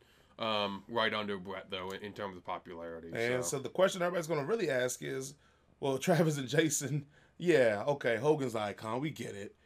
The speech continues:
Speaker 2: I mean, yeah, we get it. The Rock's an icon, but the number one guy in the company for W W E is Austin.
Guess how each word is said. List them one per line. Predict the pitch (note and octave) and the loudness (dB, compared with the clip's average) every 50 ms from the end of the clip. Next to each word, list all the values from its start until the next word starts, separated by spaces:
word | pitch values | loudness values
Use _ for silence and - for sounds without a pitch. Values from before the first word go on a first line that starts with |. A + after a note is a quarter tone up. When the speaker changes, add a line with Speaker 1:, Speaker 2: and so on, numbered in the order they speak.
| _ _ _ _ _ | _ _ _ _ _
Speaker 2:
I | - F3+ | -2 0
mean, | F3+ E3+ D#3+ D#3 D#3 D3+ D#3 E3 | 2 2 2 2 0 0 0 0
yeah, | E3+ D3 A#2+ G#2+ C#3+ - | 2 2 2 0 -4 -4
we | - E3 | -4 -4
get | E3 C3+ C#3 C#3 C3 | -2 -2 -4 -2 -2
it. | C3 C3 C3 | -2 -2 -2
The | C3+ | 0
Rock's | C3 C#3+ C#3+ C#3 - - | 2 2 2 2 0 -2
an | - - | -4 0
icon, | - D3 C#3+ C3+ - - B2+ B2 B2 A#2+ A#2 | 2 2 2 0 -2 -4 -2 0 0 0 -2
but | A2+ A#2 A2+ A2+ A2+ | -2 -2 -2 -2 -4
the | B2+ | -2
number | C#3 D3+ D#3 D3+ | -2 0 0 2
one | D3+ D3 C#3+ C3+ | 2 0 0 0
guy | C3+ C3+ C3+ | 0 0 0
in | B2+ | 0
the | A#2+ A#2 | -4 -4
company | - D#3 D#3 D3+ D3 B2+ A#2 | -2 -2 -2 -2 -4 -8 -10
for | G#2+ A#2 | -10 -4
W | A#2+ C3 B2+ B2+ C3 | -2 -2 0 0 0
W | B2 A#2+ B2 A#2+ C3 | -2 0 0 0 0
E | D#3 E3+ D#3 B2+ A#2 - _ _ _ _ _ | 0 0 -2 -2 -4 -8 _ _ _ _ _
is | - A2 G#2 | -10 -2 2
Austin. | B2+ D3+ E3 C#3+ - - A2 F#2+ F2+ | 4 4 4 4 2 0 -8 -10 -12